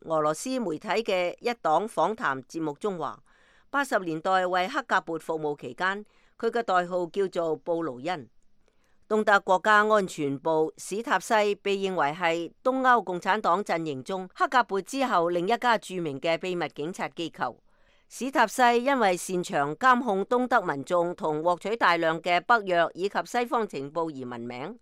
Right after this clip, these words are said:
史塔西同克格勃亦都有非常密切嘅合作關係。克格勃當時喺史塔西中派駐有聯絡軍官。前克格勃駐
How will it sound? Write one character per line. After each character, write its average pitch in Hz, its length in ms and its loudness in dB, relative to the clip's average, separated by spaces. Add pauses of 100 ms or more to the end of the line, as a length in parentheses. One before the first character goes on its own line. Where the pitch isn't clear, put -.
(640)
史 202 180 -6
塔 202 140 0
西 208 240 0
同 175 180 -6
克 208 140 0
格 185 140 2
勃 160 340 0
亦 156 100 -6
都 226 100 0
有 185 160 2
非 233 200 -6
常 135 180 -6
密 143 120 -4
切 160 200 -10
嘅 156 160 -4
合 151 140 -12
作 143 180 -4
關 175 220 0
係。 127 180 -10 (540)
克 339 100 -4
格 - 120 4
勃 170 200 -2
當 254 260 0
時 135 200 -10
喺 156 200 -2
史 202 160 -12
塔 208 140 -2
西 196 300 -4
中 190 320 -4
派 160 180 -2
駐 160 200 -8
有 147 260 -2
聯 131 200 -8
絡 139 200 -4
軍 160 200 -4
官。 147 280 -8 (800)
前 180 240 -4
克 262 140 0
格 285 100 4
勃 180 340 0
駐 196 240 -8